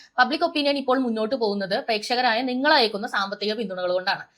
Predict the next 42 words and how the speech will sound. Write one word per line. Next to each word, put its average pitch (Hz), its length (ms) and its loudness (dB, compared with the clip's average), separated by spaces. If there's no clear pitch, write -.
ഇപ്പോഴും 349 380 6
ഞങ്ങൾ 285 320 6
വീഡിയോസ് 262 380 0
YouTube-ലും 247 440 -4
Facebook-ലും 233 400 -2
ഇടുമ്പോൾ 220 240 0
പൈസയൊന്നും 208 440 0
കിട്ടാനില്ല, 202 420 0
വീഡിയോസിന് 220 520 -4
റീച്ചും 277 420 0
ഇല്ല. 214 260 2
കാരണം 240 180 2
എന്താണെന്ന് 220 260 -2
വെച്ചാൽ 240 160 -6
കോൺസ്റ്റന്റ് 254 520 2
ആയിട്ട് 226 180 4
നമുക്ക് 220 260 -6
വീഡിയോസിന് 233 580 -6
റിപ്പോർട്ടഡ് 254 440 0
ഇപ്പോഴും 247 420 2
വന്നുകൊണ്ടിരിക്കുകയാണ്. 214 680 -4
അപ്പൊ - 200 0
നിങ്ങൾ 330 260 6
സഹായിച്ചാൽ 302 480 4
മാത്രമേ 262 500 4
നമുക്ക് 262 440 4
തുടർന്നും 233 380 4
ഇങ്ങനത്തെ 233 220 0
കാര്യങ്ങൾ 220 420 0
പറഞ്ഞുകൊണ്ട് 233 640 2
മുന്നോട്ട് 214 280 -2
പോകാൻ 208 180 -2
സാധിക്കൂ. 208 360 -4
പാരലൽ 277 360 4
ആയിട്ട് 294 160 4
നമ്മൾ 269 200 0
പൊളി 240 200 0
ന്യൂസ് 254 240 -4
എന്ന് 269 100 0
പറഞ്ഞൊരു 233 180 -6
ചാനലും 208 400 -4
കൂടി 214 340 -6